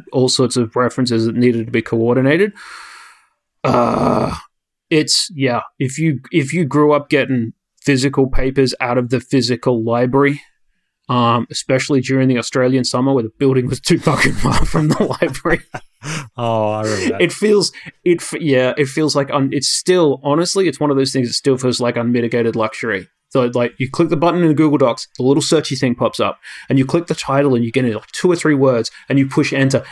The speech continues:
Speaker 1: and it's just there, and you just click cite. And every single time I do it, I think of how fucking long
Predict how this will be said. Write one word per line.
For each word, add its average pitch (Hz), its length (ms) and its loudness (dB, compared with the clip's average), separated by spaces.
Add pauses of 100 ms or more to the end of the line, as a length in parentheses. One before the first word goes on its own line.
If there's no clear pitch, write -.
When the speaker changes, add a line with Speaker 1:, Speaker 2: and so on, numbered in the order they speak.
Speaker 1:
and 143 100 2
it's 135 100 0
just 135 320 -2
there, 123 300 2 (160)
and 139 120 2
you 135 80 4
just 139 220 -2
click 139 220 0
cite. 120 340 0 (520)
And 147 220 -2
every 185 260 2
single 151 340 2
time 143 280 2
I 123 80 2
do 135 220 4
it, 123 120 0
I 120 40 -10
think 135 300 -2
of - 200 -6
how 139 680 -2 (220)
fucking 139 460 0
long 123 420 2